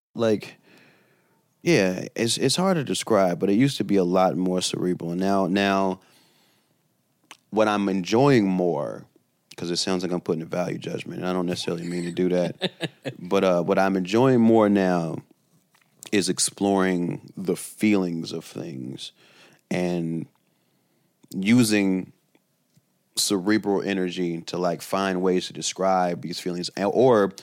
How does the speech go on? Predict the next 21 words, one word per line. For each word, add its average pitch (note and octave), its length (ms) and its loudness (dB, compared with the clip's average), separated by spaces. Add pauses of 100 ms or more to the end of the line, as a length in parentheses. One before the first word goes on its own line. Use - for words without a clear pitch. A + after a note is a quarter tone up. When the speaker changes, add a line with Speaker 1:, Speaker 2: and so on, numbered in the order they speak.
(380)
Speaker 1:
find G#2 320 0
the F#2+ 40 0
right F#2+ 220 2
words G2+ 300 4
to - 80 -10
give F#2+ 180 -2
myself F#2 420 -2
license F#2+ 560 0
to F2 380 -4
fully G#2+ 380 2
feel A#2+ 360 4
a F2 40 0
feeling F2+ 460 -2
in F#2+ 80 -2
a F#2 60 0
recording G#2 460 0
booth F2+ 240 -2
even. E2+ 460 -2 (120)
Like, F#2 340 -2
but G2 280 -2
that's, G#2+ 320 2